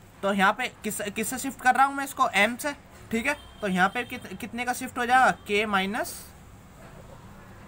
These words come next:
एम का, ठीक है। ये कितना हो जाएगा? सी k minus एम।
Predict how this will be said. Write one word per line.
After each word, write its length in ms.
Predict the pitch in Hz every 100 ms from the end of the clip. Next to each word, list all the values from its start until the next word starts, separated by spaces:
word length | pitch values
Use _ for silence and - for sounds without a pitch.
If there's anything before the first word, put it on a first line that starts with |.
| - - - - - - - -
एम 200 | 135 117
का, 220 | 113 104 - - - - - - - - - - -
ठीक 120 | 247 294
है। 160 | 302 - 160
ये 80 |
कितना 220 | 165 196 254
हो 60 |
जाएगा? 160 | 269 262
सी 360 | - 190 240 -
k 140 | 180 180
minus 640 | 170 165 226 320 - - - -
एम। 120 | 113